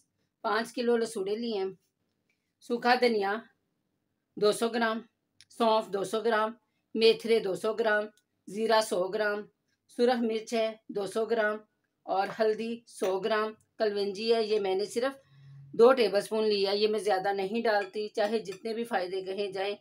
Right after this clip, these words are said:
लेकिन ये अचार को काला कर देती है। और आधी प्याली है क्रश चिली और एक प्याली लहसुन की पेस्ट।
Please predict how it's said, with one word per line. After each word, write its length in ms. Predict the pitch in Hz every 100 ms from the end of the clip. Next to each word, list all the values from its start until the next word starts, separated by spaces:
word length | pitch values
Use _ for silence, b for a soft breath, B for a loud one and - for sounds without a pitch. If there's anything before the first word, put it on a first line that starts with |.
| b b 220
लेकिन 240 | 208 220
ये 120 | 214 214
अचार 260 | 214 180
को 140 | 190 226
काला 300 | 214 196 190
कर 160 | 175 147
देती 340 | 151 - 143
है। 180 | 135 - _ _
और 160 | - 220 -
आधी 260 | 220 233 277
प्याली 360 | 240 202 196 196
है 140 | 190
क्रश 260 | 190 226 208
चिली 440 | - 233 220 220 - _ _ _ -
और 160 | 202 214 -
एक 220 | 220 226 -
प्याली 360 | 202 180 202 220
लहसुन 400 | 202 - 208 190
की 140 | 208
पेस्ट। 420 | 208 185 156 -